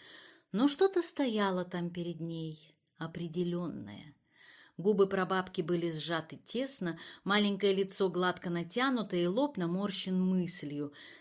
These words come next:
На бабу Катю, сунувшуюся было в дверь, прабабка глянула почти враждебно, сделала движение сухим телом, вроде собой заслонить окно. Но бабка Катя, занятая другим, ничего не заметила, сказала только:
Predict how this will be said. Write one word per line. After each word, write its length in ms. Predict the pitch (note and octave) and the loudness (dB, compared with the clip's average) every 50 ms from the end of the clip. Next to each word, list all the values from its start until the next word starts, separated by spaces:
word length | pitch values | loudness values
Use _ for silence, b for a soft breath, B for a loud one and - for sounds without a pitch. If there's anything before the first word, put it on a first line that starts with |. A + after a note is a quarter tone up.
| B B B | B B B
На 140 | F3 G3 | 0 4
бабу 260 | G3+ A3+ A3+ G3+ A3+ A3+ | 6 6 6 6 6 4
Катю, 340 | - E4 F#4 F#4 - A3+ | 4 4 4 4 4 0
сунувшуюся 720 | G3 - - A3 G#3+ G3+ F#3 F3+ - - G3 F#3+ F#3+ - F#3+ | -4 -2 -2 0 0 0 0 -2 -4 -2 -2 -2 0 0 0
было 260 | F3+ F#3+ G3 G3 G3 | 2 4 4 4 4
в 80 | F#3 F3+ | 2 0
дверь, 300 | G3+ G#3 C#4+ E4 E4 - | -2 0 2 2 2 2
прабабка 500 | - G#3+ A3 G#3+ C#4 D4 D4 D4 B3 A3 | 0 0 2 4 4 4 2 2 -2 -2
глянула 460 | G3+ G#3+ A#3+ C#4 D4 C4+ C4 B3 A#3 | 0 2 4 4 4 4 4 2 2
почти 360 | A3 A3 G#3 - - - A3+ | 2 0 -2 -2 -4 -4 0
враждебно, 760 | G3+ A3 G#3+ G#3 F#3+ F#3 E3+ F#3+ G3+ F3+ D#3+ - D#3 D#3+ D3 B B B B B B B | 2 2 2 2 2 -2 -2 2 2 2 2 2 0 -2 -2 B B B B B B B
сделала 500 | E3+ E3 E3 G#3 G#3+ G#3+ G3+ G3 G3+ F#3+ | -6 2 6 8 10 10 10 8 8 6
движение 640 | F3 F3+ G#3 G#3 F#3 F#3+ G#3+ G#3+ G#3 G3 F#3 F3+ | 4 4 2 2 4 6 4 4 4 4 2 0
сухим 480 | F3 - - G3 F#3 - G3+ F#3+ F#3 F#3 | 0 -2 -2 -4 -4 -2 -2 0 0 -2
телом, 480 | F#3 - C4+ D#4 D#4 D4 C#4 C4 B3+ B B B B B | -2 0 2 4 4 4 4 2 0 B B B B B
вроде 320 | B F3+ G3+ A3 A3 A3 G#3+ | B 4 6 6 6 6 4
собой 400 | - - G#3+ G3 F#3+ A3 A#3+ A3+ | 2 2 2 2 4 4 2 2
заслонить 640 | A3+ G#3 F#3 F#3 - F#3 F#3 F#3 F#3+ F#3+ F#3+ - G3 | 2 0 -2 0 0 0 2 2 2 0 -2 -2 -4
окно. 480 | F#3 F#3+ - E3+ E3+ D#3+ C#3+ C3 - - _ b b b b b b | -4 -4 -4 -4 -2 -2 -2 -4 -6 -10 _ b b b b b b
Но 140 | b A3 A3+ | b 0 4
бабка 320 | A3 B3 B3 B3 - A#3 A3+ | 6 4 4 4 2 0 0
Катя, 320 | A3+ D4 D4 D4 D4 - | 2 2 0 0 0 -2
занятая 500 | F#3 F#3 G3+ G3 F#3+ F#3+ F#3 F#3+ F#3+ F#3 | 0 2 2 2 2 0 0 0 0 0
другим, 440 | F3 G3 G3 G#3 G#3 B3 D#4+ D#4 B3+ | 0 0 -2 -2 0 2 2 4 4
ничего 340 | A#3 A#3 A#3 - E4 F4 F#4+ | 4 2 2 2 2 4 4
не 140 | E4+ D4 A#3+ | 6 4 4
заметила, 760 | G#3 G#3+ G3 F#3+ F#3 F3+ F3 E3+ - E3+ E3 E3 E3 D#3+ B B B B B | 4 2 0 2 2 0 0 -2 -2 -2 -2 -2 -2 -4 B B B B B
сказала 480 | B - G3+ G#3+ F#3+ G#3 G3+ G3 F#3+ | B 2 2 4 4 6 6 6 4
только: 440 | F#3+ F#3+ F#3+ F#3 F3+ F3+ - F#3 F3 | 4 2 2 0 0 0 0 -4 -4